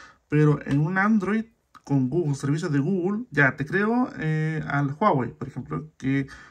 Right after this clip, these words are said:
lamentablemente no tiene los servicios de Google, y ellos tienen que crear un propio, eh, asistente de voz,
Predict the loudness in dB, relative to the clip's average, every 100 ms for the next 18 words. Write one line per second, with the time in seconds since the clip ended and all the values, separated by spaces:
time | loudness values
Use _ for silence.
0 | -14 -4 -2 0 2 2 0 0 -2 -2
1 | -6 -6 -6 -4 -4 -2 -4 -6 -8 -20
2 | -20 -20 _ 2 6 6 6 4 2 2
3 | 0 -2 2 4 2 2 2 4 2 -2
4 | -2 0 0 0 -2 -4 -8 -8 -4 -4
5 | -6 -6 -4 -4 -4 -6 -4 -4 -2 -2
6 | -4 -8 -18